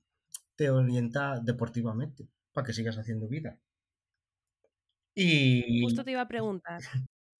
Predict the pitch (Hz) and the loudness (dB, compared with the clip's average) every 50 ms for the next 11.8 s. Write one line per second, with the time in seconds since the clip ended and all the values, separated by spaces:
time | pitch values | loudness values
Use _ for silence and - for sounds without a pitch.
0 | _ _ - 220 208 - - _ _ _ _ _ _ _ _ _ _ _ - 208 | _ _ -14 -12 -12 -12 -14 _ _ _ _ _ _ _ _ _ _ _ -6 -6
1 | 208 - - 285 285 277 262 277 277 262 285 294 277 254 240 262 285 311 311 _ | -4 -4 -2 -2 -2 0 0 0 0 0 0 0 0 -2 -4 -4 -6 -6 -8 _
2 | _ _ - 254 - 233 233 233 247 254 - 240 226 226 226 226 233 226 226 226 | _ _ -8 -4 -2 -2 0 0 -2 -4 -4 -6 -4 -4 -4 -2 -2 -2 -4 -4
3 | 220 220 220 208 - 226 220 208 226 214 - 233 233 233 220 214 208 202 202 196 | -6 -8 -8 -8 -6 -8 -6 -6 -8 -10 -8 -8 -8 -6 -6 -6 -8 -8 -8 -10
4 | 196 202 202 196 190 214 220 214 214 - 247 226 208 202 190 214 214 208 202 202 | -10 -10 -10 -10 -8 -10 -8 -8 -8 -8 -8 -6 -8 -8 -6 -8 -8 -8 -8 -8
5 | 208 220 262 254 - - 208 202 208 196 185 180 180 175 180 190 208 214 208 - | -8 -10 -10 -10 -12 -12 -10 -10 -8 -8 -8 -10 -10 -10 -8 -6 -6 -6 -6 -6
6 | 214 208 208 - 208 202 202 196 196 190 190 190 190 196 196 _ _ _ _ _ | -6 -6 -6 -6 -8 -6 -6 -6 -6 -6 -6 -8 -8 -10 -14 _ _ _ _ _
7 | _ _ - 226 214 - 220 208 - - - - 156 180 180 160 139 123 117 123 | _ _ -12 -10 -6 -6 -6 -6 -4 -4 -2 0 0 0 0 2 2 2 2 2
8 | 127 131 131 160 160 135 - - 127 147 160 143 123 107 110 131 147 156 - - | 2 2 2 2 0 2 2 2 0 0 0 -2 -2 -2 -2 -2 -4 -4 -6 -6
9 | - 117 104 101 104 98 82 78 82 87 107 - _ _ _ - 127 143 156 160 | -8 -8 -8 -8 -12 -14 -16 -18 -18 -18 -20 -20 _ _ _ 0 2 2 4 4
10 | 165 160 151 151 151 147 147 143 135 131 143 135 147 131 139 135 131 131 131 131 | 4 4 4 4 4 4 2 2 0 -2 -4 -4 -2 0 0 2 2 2 0 2
11 | 131 135 131 131 139 139 135 123 127 139 139 - - 170 175 - | 2 2 2 2 0 -2 -2 -2 -2 -4 -6 -6 -10 -12 -12 -14